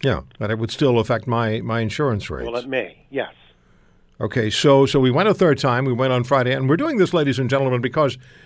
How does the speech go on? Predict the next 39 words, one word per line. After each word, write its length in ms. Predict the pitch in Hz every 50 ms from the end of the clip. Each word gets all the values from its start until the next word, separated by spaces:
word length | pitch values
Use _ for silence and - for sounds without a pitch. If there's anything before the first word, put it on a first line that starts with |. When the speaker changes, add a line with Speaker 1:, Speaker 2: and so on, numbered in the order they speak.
| - - _
Speaker 1:
I 140 | - - 147
know 160 | 170 214 220
there 140 | 196 175 156
are 40 | 139
people 280 | 160 185 180 165 160
right 160 | 143 151 165 165
across 260 | - 175 170 147 -
this 160 | 160 139 -
country 380 | - 165 180 180 - 147 135 127
who 100 | 117 127
are 100 | 123 117
facing 360 | - 151 143 151 151 135 110
the 80 | 110
same 220 | 104 156 160 175 156
situation 460 | - 143 - 139 135 127 113 - 117
I 140 | 113 123 139
faced 400 | - - 76 67 67 - - - - _ _ - - - - _ _
when 120 | - 113
you 60 | 120 120
get 220 | 127 170 151 -
the 80 | 135 123
ticket. 260 | - 160 139 120 -
And 100 | - 113
you're 100 | 131 123
saying 180 | 127 175 175
to 40 | 170
yourself, 280 | 143 139 147 147 139 135
"Should 140 | - 240 294
I 100 | 285 -
fight 260 | - 175 185 208 190
this?" 160 | 202 202 196 - - - - -
And 140 | - 160 160
the 60 | 165
conventional 600 | 156 180 165 151 196 247 285 220 - 254 220 180
wisdom 400 | 151 160 175 165 127 170 147 131
from 160 | 123 - 147 127
my 120 | 123 120
friends 340 | 113 - - 165 170 160 113
was, 220 | 123 135 127 -